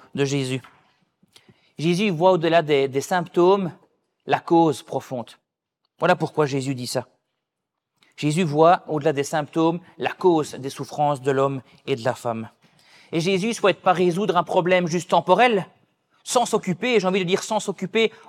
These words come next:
avant toute chose du problème spirituel et éternel qui ronge cet homme. Je ne suis pas en train de dire que cet homme est paralysé parce qu'il a péché, parce qu'il a commis tel ou tel péché,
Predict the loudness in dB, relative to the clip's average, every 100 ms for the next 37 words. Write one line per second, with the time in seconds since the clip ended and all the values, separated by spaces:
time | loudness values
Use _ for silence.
0 | _ _ -6 -4 -4 -4 -2 0 0 0
1 | -4 -4 0 0 0 -6 _ _ _ -4
2 | 0 0 0 2 4 4 4 2 -2 0
3 | 2 0 -6 _ -2 0 0 -2 -4 -6
4 | 0 0 -2 -6 _ -20 -20 _ -8 -6
5 | -4 -2 -2 0 -2 0 -2 -2 -4 -2
6 | -2 -2 0 0 0 2 0 0 -4 -2
7 | 2 2 2 -2 0 0 -2 -2 0 0
8 | 0 2 2 2 0 2 0 0 2 0